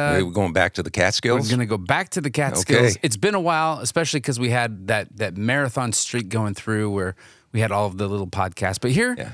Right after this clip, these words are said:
Speaker 1: Well, it's not a fun time either.
Speaker 2: It's, it's not. It's a lot of introspe-, introspection. So here we go. This is the last will and testament of Samuel Benjamin Cohen. And he says this, "I, Samuel Benjamin Cohen, being of sober mind,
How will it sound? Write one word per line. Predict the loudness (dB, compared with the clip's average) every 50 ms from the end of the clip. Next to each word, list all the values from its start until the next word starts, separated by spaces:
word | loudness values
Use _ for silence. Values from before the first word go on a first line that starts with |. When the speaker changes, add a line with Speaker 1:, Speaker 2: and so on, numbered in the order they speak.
| -8 _
Speaker 1:
Well, | 2 2 2
it's | 2 2
not | 2 2 2 2
a |
fun | 0 0 -2 -2 -2 0
time | -2 -2 -2 0 -2 -4
either. | -4 -4 -6 -8 -10 -10 _ _ -6 -2
Speaker 2:
It's, | -2 0 0 0 -4 -4 -4 -6
it's | -4 -4 -2 -4
not. | -4 -6 -6 -8 -6
It's | -6 -6 -4 -4 -2
a | -2
lot | -2 0 -2
of | -2 -4
introspe-, | -6 -6 -6 -6 -6 -8 -10 -12 -12 _ -2
introspection. | -2 0 0 0 0 0 0 0 0 0 -2 -2 -2 -4 -8 -6 -8 -6 -2
So | 0 2 2
here | 4 2 2
we | 2 2
go. | 2 0
This | 2 2 2 2 0
is | -2 0
the | 0 0 2
last | 2 2 0 0 -2 -2 -2
will | 0 2 2 2 2 2 0
and | -2 -2 -2 -2
testament | 0 0 0 0 0 0 0 0 0 0
of | 0 -2 -2 0
Samuel | 0 0 0 2 2 2 2 2 2 2 0
Benjamin | -2 0 0 0 2 2 2 2 2 2 2 2 0
Cohen. | -2 0 0 0 -2 -2 -6 -10 -14 -16 -20 _ _ _ -20 -20 -20 -20 -20 _ _ _
And | 0 2 2
he | 2
says | 2 2 2 2 0 2 2
this, | 0 0 2 0 -2 0
"I, | 0 0 0 0 0
Samuel | 0 0 0 0 0 2 2 0 2
Benjamin | 2 0 0 0 0 0 0 0 0
Cohen, | 0 0 0 0 0 0 0 0 2
being | 2 2 2 2 2
of | 0 0 0
sober | 0 0 0 0 2 2 2 2 2 0
mind, | 0 0 0 0 0 0 0 0 -2 -2 -4